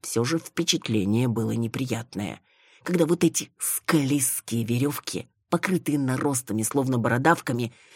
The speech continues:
такие зеленоватые, неприятные. Фу, тут истерика отступит.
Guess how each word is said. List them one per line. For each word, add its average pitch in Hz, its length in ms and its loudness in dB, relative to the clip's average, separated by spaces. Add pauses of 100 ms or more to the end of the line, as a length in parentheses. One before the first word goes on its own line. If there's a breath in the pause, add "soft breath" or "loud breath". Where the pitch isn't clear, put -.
(140 soft breath)
такие 202 480 2
зеленоватые, 202 1080 2
неприятные. 185 1040 4 (160)
Фу, - 380 2 (340)
тут - 280 -4
истерика 123 680 0
отступит. 123 640 -2